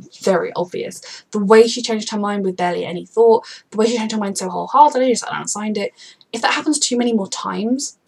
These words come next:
he will notice. Now, the fact that the president was ill, is he, like, killing her? 'Cause I think he's the head of the Camar-, Camarilla, or if not, he at least agrees with it, what they're doing. Um, is he gonna, like, kill the president so he can take control and this, he's not being puppeted by the,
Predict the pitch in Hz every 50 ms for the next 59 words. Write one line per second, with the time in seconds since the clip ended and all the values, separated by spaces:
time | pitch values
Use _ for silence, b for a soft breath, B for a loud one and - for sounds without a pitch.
0 | - - - - 214 196 180 175 170 - 175 - - - - - - - - B
1 | B B B B B B - 220 220 208 196 208 208 - 247 - 247 - 269 262
2 | 254 - 240 226 214 196 196 190 185 175 - - 180 185 175 - - - 165 165
3 | 156 151 175 - - - 233 226 294 302 294 294 240 226 - - - _ - -
4 | - 202 185 180 208 247 302 302 - 254 262 262 254 - 311 311 311 - - 330
5 | 302 - - 233 233 208 190 190 185 - 185 180 180 - _ - - 196 190 180
6 | 165 - - - 131 - 190 196 190 - 240 254 254 254 254 240 196 - 214 233
7 | 233 - 185 - 180 165 156 160 156 - - 160 170 160 160 - - - - -
8 | - - B B B B B B B B _ - 208 208 208 190 - 220 226 269
9 | 262 262 285 277 247 - - - - - - - 226 226 214 214 - 220 208 202
10 | 202 202 196 - - - - 208 190 - - 196 185 - 202 190 160 127 - -
11 | - - 220 - - - 202 185 - 196 190 190 190 175 - 180 202 202 202 175
12 | - _ _ - 190 180 - - - 220 - 226 220 190 208 - - - 196 202
13 | 208 208 196 208 185 - 190 190 - 196 190 190 190 190 190